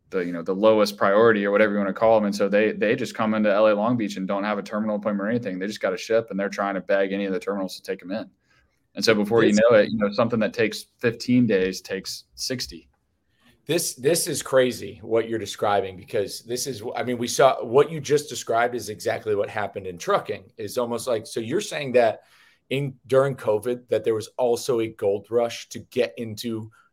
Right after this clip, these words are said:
Speaker 2: ocean, like, ocean container freight, to, like, buy
Speaker 1: Yep.
Speaker 2: to, you know, procure a ship and to move containers. Like, you're just the same way people you know, got, I'm sure, a little bit less of volume, but just the same way people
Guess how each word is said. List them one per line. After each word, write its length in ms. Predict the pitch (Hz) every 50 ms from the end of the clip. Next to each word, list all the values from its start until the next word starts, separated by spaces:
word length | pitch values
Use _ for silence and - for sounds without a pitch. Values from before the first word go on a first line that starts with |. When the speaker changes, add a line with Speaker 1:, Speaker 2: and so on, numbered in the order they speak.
| _ -
Speaker 2:
ocean, 320 | 120 120 123 113 - - _ _
like, 300 | - 113 107 101 92 - - -
ocean 520 | 120 120 117 - 131 120 113 110 110 - _ _ _ _ _ _ _ _
container 480 | - 123 107 117 120 117 113 117 113 110
freight, 320 | 113 - 113 110 110 -
to, 100 | - 117
like, 280 | 113 104 101 101 - _ _ _ _ _ _ _ _ _ _
buy 380 | 98 87 82 127 123 120 127 131
Speaker 1:
Yep. 180 | 131 123 110
Speaker 2:
to, 220 | 107 - 107 98 - - _
you 140 | - 113 110
know, 60 | 104
procure 520 | - - 123 110 113 - - 147 151 151 135
a 60 | 120
ship 440 | - - - - 123 101 87 - - _ _ _ _ _ _ _ _ _ _ -
and 240 | - 117 113 107 -
to 400 | - 120 117 110 104 104 101 98 -
move 480 | 104 104 120 127 127 123 117 113 - - _ _ 107
containers. 500 | - 123 110 - 120 110 101 95 92 87
Like, 160 | 110 107 - 113
you're 100 | 135 135
just 380 | 110 101 120 147 156 - -
the 100 | 151 139
same 240 | 135 - 143 135 131
way 140 | 131 123 117
people 640 | 110 - 131 123 120 - 131 123 117 117 117 113 - _ _ _ _ _ _ -
you 100 | 113 113
know, 120 | 110 104
got, 280 | 104 131 123 120 - 117
I'm 100 | 117 117
sure, 240 | 113 - 147 135 127
a 80 | 120
little 200 | 120 120 113 107
bit 160 | - 104 -
less 320 | 110 104 110 107 - - -
of 140 | - 98 85
volume, 440 | 107 110 110 113 107 104 101 95
but 220 | 85 104 101 - -
just 180 | 123 135 -
the 60 | 135 120
same 180 | 139 131 123
way 120 | 120 110 101
people 540 | - 127 120 - - 117 113 107 104 -